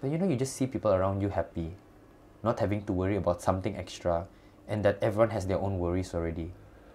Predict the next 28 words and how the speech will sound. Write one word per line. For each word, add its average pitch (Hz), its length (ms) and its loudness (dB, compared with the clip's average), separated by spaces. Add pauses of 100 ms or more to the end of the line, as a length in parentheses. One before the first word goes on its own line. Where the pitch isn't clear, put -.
(640)
I - 80 -20
think 180 100 -6
it's 127 140 -6
more 123 180 2
of - 140 -2
me, 104 300 -2 (100)
why 127 140 2
do 120 120 2
I 113 60 4
need 110 160 -2
to - 80 -2
create 101 360 -2
an 92 140 -4
extra 92 320 0
worry 90 300 0
for 87 160 -4
the - 80 -4
people 82 320 -4
around 82 260 -2
me? 85 140 -6 (1120)
I - 100 2
can - 220 -4
handle 85 280 -2
this. - 340 -8 (1800)
I 92 80 -4
can 95 180 -2
handle 85 300 -2
this. 80 340 -6